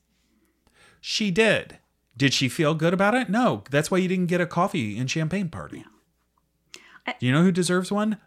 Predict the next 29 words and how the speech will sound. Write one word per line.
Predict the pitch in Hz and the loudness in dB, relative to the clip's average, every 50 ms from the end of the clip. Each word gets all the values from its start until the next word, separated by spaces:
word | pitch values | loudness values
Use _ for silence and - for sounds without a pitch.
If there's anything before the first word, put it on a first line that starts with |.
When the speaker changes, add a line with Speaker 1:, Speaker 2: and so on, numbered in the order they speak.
| _ - | _ -10
Speaker 1:
No | 110 107 104 110 113 113 | -6 -2 2 2 2 2
one. | 104 92 85 - 185 185 | 2 0 -2 -2 -2 -4
Speaker 2:
Mm-hmm. | 185 180 160 190 196 190 190 - _ _ _ _ _ _ _ _ - - - - - - - | -4 -4 -6 -6 -8 -8 -10 -12 _ _ _ _ _ _ _ _ -20 -20 -20 -20 -14 -8 -4
I | 247 | -2
don't | 277 285 | -2 0
know | 269 240 | 0 0
what | 220 196 190 190 | 0 0 0 -2
her | 175 | -4
politics | - - 143 - - - - - - - - | -6 -6 -8 -8 -8 -8 -10 -10 -10 -10 -10
were. | - - - - - - | -8 -8 -8 -8 -8 -8
Like, | - 156 156 151 - - | -8 -8 -8 -8 -8 -8
I'm | - 151 151 151 | -8 -6 -8 -6
just, | - 160 156 - - - | -8 -8 -12 -10 -10 -8
I'll | - 160 | -8 -6
just | 151 156 156 - | -6 -8 -8 -8
say | - 156 135 139 | -8 -8 -6 -6
that. | 135 - - - | -4 -4 -4 -4
And | 160 160 - | -6 -10 -10
please | - - - 240 240 220 190 - | -12 -10 -4 -2 -2 -2 -2 -2
don't | - 165 147 - | -4 -4 -4 -4
tell | - 165 151 | -8 -8 -6
me. | 147 151 147 - - | -6 -6 -6 -8 -8
I | 151 160 | -10 -10
don't | 147 - 165 143 - - | -10 -8 -10 -10 -10 -12
care. | - - - - - - _ _ _ _ _ _ _ _ _ _ _ _ _ _ _ _ _ _ - - - | -16 -14 -14 -14 -14 -16 _ _ _ _ _ _ _ _ _ _ _ _ _ _ _ _ _ _ -6 0 2
Speaker 1:
I | 131 131 | 4 4
don't | 131 120 113 | 4 0 -2
care | - 123 104 98 | -6 -6 -6 -6
either. | 101 101 92 98 92 92 90 | -6 -10 -10 -12 -12 -14 -16